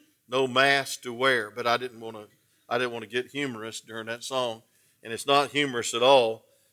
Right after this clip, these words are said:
This is nothing to kid around about. Folks, there's a lot of people dying. There's a lot of people sick. You can take it serious if you want to, uh, but you, you will if you get in the I C U or you lo-, lose a loved one,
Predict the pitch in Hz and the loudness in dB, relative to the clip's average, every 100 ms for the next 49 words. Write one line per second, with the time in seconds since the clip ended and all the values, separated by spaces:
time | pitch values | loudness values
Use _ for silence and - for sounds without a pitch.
0 | _ 127 131 113 107 120 143 139 127 120 | _ -6 -6 -8 -12 -2 -2 -2 -8 -12
1 | 113 _ _ _ - 147 131 131 117 110 | -14 _ _ _ 0 2 2 0 0 -2
2 | 104 92 _ _ _ _ _ 117 113 135 | -8 -10 _ _ _ _ _ -6 -2 0
3 | 110 107 120 135 135 143 120 107 104 117 | 0 2 8 8 6 2 0 -4 -4 -4
4 | 110 92 _ _ _ 104 101 110 123 131 | -4 -8 _ _ _ -20 -14 0 4 4
5 | 127 139 107 104 - 123 110 - _ _ | 2 -2 -2 -10 -4 -2 -2 -6 _ _
6 | _ _ 110 165 151 165 147 120 156 151 | _ _ -8 -6 4 4 4 0 0 2
7 | 131 113 123 151 147 120 120 123 _ _ | 0 -4 -6 -4 -4 -4 -4 -6 _ _
8 | _ _ _ 110 110 107 110 - 123 123 | _ _ _ -6 -4 -4 -10 -10 -12 -12
9 | 117 127 135 143 135 113 131 123 143 120 | -10 -6 2 4 4 0 -6 -6 -4 2
10 | 127 131 - 127 113 135 131 120 - 98 | 4 4 2 -4 -2 -2 -2 -4 -16 -18
11 | 110 123 131 117 - 120 131 107 110 139 | -12 -2 -2 -2 -6 -4 -4 -4 2 2
12 | 117 107 | 2 -4